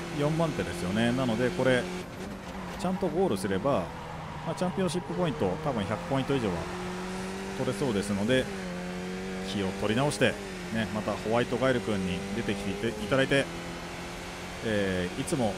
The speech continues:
ニコニコ笑顔のガエルチャンネルということで進めていきたいなと思うところでございますが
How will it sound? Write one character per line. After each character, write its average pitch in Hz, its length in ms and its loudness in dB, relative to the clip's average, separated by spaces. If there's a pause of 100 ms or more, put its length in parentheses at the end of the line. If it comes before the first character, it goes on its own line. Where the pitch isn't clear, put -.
ニ 135 80 2
コ 147 120 2
ニ - 80 2
コ 98 140 2 (360)
笑 139 140 2
顔 127 180 6
の 95 140 2 (220)
ガ 117 80 6
エ - 40 6
ル 110 60 2
チ 143 80 0
ャ 156 40 4
ン 147 60 2
ネ 107 60 2
ル 95 40 -2 (760)
と 131 40 0
い 131 40 0
う - 20 -4
こ 127 80 0
と 120 100 -2
で 123 240 4
進 - 240 -2
め 107 60 4
て 98 80 2
い 92 40 2
き - 60 -6
た 117 120 2
い 95 40 0
な 98 120 4
と 85 100 -2 (1700)
思 151 180 6
う 143 40 4
と 127 80 6
こ 101 80 4
ろ 101 60 4
で 92 100 2
ご 95 80 0
ざ 110 100 6
い 110 40 6
ま 110 100 4
す 101 100 0
が 90 120 2